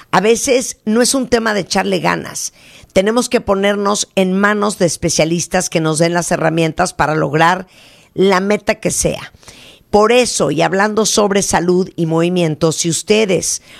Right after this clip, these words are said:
o alguien que conocen necesitan apoyo, les tengo que recomendar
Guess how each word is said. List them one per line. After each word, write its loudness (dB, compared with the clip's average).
o 6
alguien 0
que -4
conocen -2
necesitan 0
apoyo, -2
les 2
tengo 0
que 0
recomendar 0